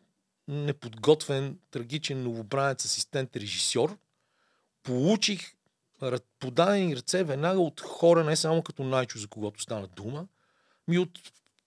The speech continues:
ви-, величие от едно време като Бойко Станкушев или Иван Ибришимов, бащата на Никола, и много други хора, които се държаха с мен така, въпреки че са по десет, единайсет години по-големи от мене,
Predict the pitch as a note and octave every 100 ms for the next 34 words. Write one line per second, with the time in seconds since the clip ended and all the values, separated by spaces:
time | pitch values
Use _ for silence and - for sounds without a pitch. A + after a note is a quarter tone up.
0 | _ _ - D3 F#3 D3+ F3 G#3 G#3+ A3+
1 | G#3 F#3 - F3+ F#3 F3+ F3 F3+ F3+ -
2 | E3+ F3 F3 - - F3+ F#3+ G3 D#3 D3+
3 | - C#3 C3+ B2+ B2 - _ - B2+ D#3
4 | D#3 B2 A#2+ - C#3+ G#2+ G#2 C3+ - C3
5 | A2 G2+ - D3 C#3+ D3 _ - - C#3
6 | C#3+ D#3 G3+ A3+ D#3+ D#3+ G#3 E3 G3 G3+
7 | - G3 F#3+ D3 A#2 A#2 D#3+ F3+ F#3 -
8 | E3+ F#3+ - - B2+ F3+ - _ _ C#3
9 | C#3 A#2+ - - - G#2+ B2+ D#3 D3 A2+
10 | A2+ A#2+ C#3+ - G#2 G#2+ B2+ - B2 A#2+
11 | A#2+ G#2+ - F3 F#3